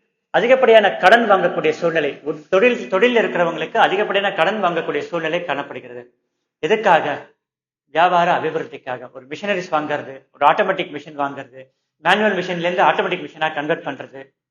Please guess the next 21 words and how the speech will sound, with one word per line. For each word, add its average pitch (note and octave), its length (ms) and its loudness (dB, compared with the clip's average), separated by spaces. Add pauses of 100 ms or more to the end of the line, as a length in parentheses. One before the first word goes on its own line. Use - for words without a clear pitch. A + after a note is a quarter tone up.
(960)
ஆ, D#3 400 -2
பத்து F3+ 320 0
பேர் A#3 160 8
வேற F3+ 360 4
எம்ப்ளாயி F#3+ 280 6
இருக்கிற E3+ 240 0
இடத்துல F3+ 320 2
ஒரு D#3 100 -2
பதினஞ்சு F3 320 2
பேரை F3+ 180 6
சே-, E3 200 0
ஒரு D3 100 0
அஞ்சு D#3+ 200 -2
எக்ஸ்ட்ரா, E3 220 2
ஒரு E3+ 80 4
அஞ்சு E3+ 200 0
பேரை F3 240 2
சேர்க்கறது. C3+ 580 -12 (360)
இப்படி A3 640 0
உங்களுக்கு G3 380 -4
வியாபார B3 520 6